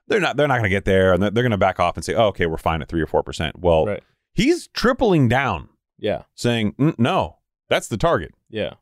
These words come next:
Speaker 1: Like, that's what it is.
Speaker 2: That, yeah, that's what we all gotta aim for.
Speaker 1: We gotta aim for that."
Speaker 2: Yeah.
Speaker 1: Now,
Speaker 2: I
Speaker 1: he
Speaker 2: mean, it makes sense. I mean, look, even as, even in, in my line of work, right, as, as an underwriter, when I'm projecting future expenses, you know, for an income property,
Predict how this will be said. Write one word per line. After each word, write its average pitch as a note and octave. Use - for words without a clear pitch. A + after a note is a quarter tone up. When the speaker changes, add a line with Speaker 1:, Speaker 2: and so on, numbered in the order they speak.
Speaker 1:
Like, G2+
that's C#3
what A#2
it G#2
is. -
Speaker 2:
That, G#2
yeah, G#2
that's A#2
what C3+
we B2
all B2
gotta A2
aim B2+
for. F#2
Speaker 1:
We A2+
gotta A#2
aim D3
for A#2+
that." D#2+
Speaker 2:
Yeah. G#2+
Speaker 1:
Now, A2+
Speaker 2:
I A2
Speaker 1:
he D3+
Speaker 2:
mean, F3
it F#3+
makes G#3
sense. A3+
I E3
mean, E3
look, E3+
even G3+
as, C#3
even F3+
in, A#2
in A#2
my C3+
line D3
of A2
work, G#2+
right, A#2+
as, G#2+
as G#2+
an G#2+
underwriter, A#2+
when G#2+
I'm D#3
projecting B2
future B2+
expenses, G#2
you G#2
know, G2
for G2+
an G#2
income C#3
property, G2+